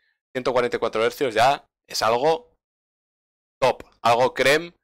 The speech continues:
que te lo puedes permitir y, y... vamos, es brutal. Eh, así que lo recomiendo, que tenga G-Sync o V-Sync o...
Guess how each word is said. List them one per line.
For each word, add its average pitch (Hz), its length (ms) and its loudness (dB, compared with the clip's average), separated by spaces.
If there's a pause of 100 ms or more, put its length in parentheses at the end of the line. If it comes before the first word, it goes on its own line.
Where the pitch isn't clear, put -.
(400)
que 123 120 -2
te - 80 -4
lo 110 120 2
puedes 127 280 2
permitir 135 540 -4
y, 98 760 -2 (580)
y... 98 40 -8
vamos, 107 540 -6 (480)
es - 60 -20
brutal. 110 480 0 (960)
Eh, 117 400 4
así 113 240 -2
que 135 120 -2
lo 135 120 4
recomiendo, 98 640 -4 (100)
que 104 120 -8
tenga 113 260 -2
G-Sync 156 520 -4 (100)
o 113 180 -2
V-Sync 143 520 -4
o... 107 800 0